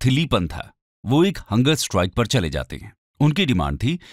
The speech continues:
कि इंडियन श्रीलंकन पीस अकॉर्ड को उसके ट्रू लेटर एंड स्पिरिट में इंप्लीमेंट किया जाए, लेकिन कुछ ही दिनों में उनकी मृत्यु हो जाती है, जिससे एलटीटीई ग्रुप नाराज हो जाते हैं और श्रीलंका में फिर से काफी राइट्स होने लगते हैं।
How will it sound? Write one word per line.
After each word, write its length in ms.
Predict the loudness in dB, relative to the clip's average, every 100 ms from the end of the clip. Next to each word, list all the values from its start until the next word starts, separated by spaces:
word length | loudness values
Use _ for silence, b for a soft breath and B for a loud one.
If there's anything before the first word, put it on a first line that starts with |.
| B
कि 100 | -2
इंडियन 500 | -2 2 4 4 2
श्रीलंकन 500 | 0 0 0 0 0
पीस 260 | 0 0 -2
अकॉर्ड 320 | -2 0 0
को 240 | 0 -2 -2 B -6
उसके 240 | -2 -2
ट्रू 200 | -2 -2
लेटर 420 | 0 0 2 0 0
एंड 140 | -2 -2
स्पिरिट 400 | 0 0 0 0
में 160 | -2 2
इंप्लीमेंट 460 | 0 2 2 0 0
किया 260 | 0 0
जाए, 260 | -4 -10 -16 _ b b
लेकिन 260 | 2 2 0
कुछ 260 | 0 0
ही 60 | 2
दिनों 240 | 2 4
में 140 | 4 4
उनकी 240 | 2 2
मृत्यु 340 | 0 0 0 -2
हो 100 | -2
जाती 280 | -4 -6
है, 160 | -14 -16 _ -8
जिससे 380 | 0 0 0 -2
एलटीटीई 600 | 0 0 0 0 2 2
ग्रुप 340 | 0 0 -2 -2 b 0
नाराज 440 | 2 4 2 0
हो 80 | -4
जाते 260 | -4 -6 -12
हैं 160 | -14 _ b b
और 140 | 0
श्रीलंका 440 | 0 2 2 2 2
में 160 | 0 -2 -2
फिर 160 | 0
से 180 | 0 -2
काफी 320 | 0 0 0
राइट्स 340 | 2 0 -2 -4
होने 140 | -4
लगते 260 | -4 -10
हैं। 140 | -16